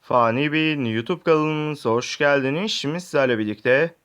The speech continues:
map piste hesap açma işlemi nasıl yapılır sorusuna bu videomuzda yanıt vermeye çalışacağız.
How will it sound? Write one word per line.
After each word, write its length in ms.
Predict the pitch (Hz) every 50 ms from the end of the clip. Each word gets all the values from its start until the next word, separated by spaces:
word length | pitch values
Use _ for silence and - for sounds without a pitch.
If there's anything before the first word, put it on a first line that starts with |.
| _ _ _ _ _ _ _ _ _ -
map 220 | 135 156 156 -
piste 300 | 165 160 147 - - 151
hesap 280 | 147 147 - 160 156 160
açma 300 | 156 151 - 156 156 160
işlemi 440 | 160 151 - - 143 139 143 151
nasıl 240 | 156 156 147 - 156
yapılır 380 | 151 143 - 135 113 110 104 98
sorusuna 800 | 98 - - 151 156 165 160 - - 143 139 139 143 127 117 120
bu 160 | 139 147 143
videomuzda 580 | 139 117 117 113 107 107 107 104 - - 120 113
yanıt 300 | 110 117 127 143 - 160
vermeye 360 | 151 143 139 147 147 147 147
çalışacağız. 720 | 143 - 151 147 143 - - - 143 143 147 147 - _